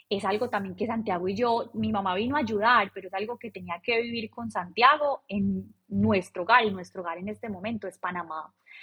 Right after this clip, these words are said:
Entonces sí, va a ser más como tenerlo en Colombia, em, con mi mamá ahí, con toda la familia, em, con la médica conocida que fue la que me operó,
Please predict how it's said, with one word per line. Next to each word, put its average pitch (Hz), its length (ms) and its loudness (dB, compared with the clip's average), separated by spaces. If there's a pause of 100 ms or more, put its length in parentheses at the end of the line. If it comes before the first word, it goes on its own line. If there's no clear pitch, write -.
(120)
Entonces 214 440 -2
sí, 262 120 -2
va 208 100 0
a - 40 -2
ser 226 100 -2
más 247 200 0
como 254 340 -2
tenerlo 190 420 -2
en 226 100 -2
Colombia, 262 680 0 (580)
em, 190 840 0 (380)
con 196 580 0
mi 220 140 4
mamá 190 280 2
ahí, 233 240 0
con 220 220 -4
toda 202 180 0
la 196 140 0
familia, 226 800 0 (760)
em, 196 760 0
con 240 180 0
la 202 100 4
médica 208 640 2
conocida 220 640 -4
que 226 120 -4
fue 190 100 -2
la 185 140 -4
que 247 100 -2
me 208 140 -2
operó, 240 640 0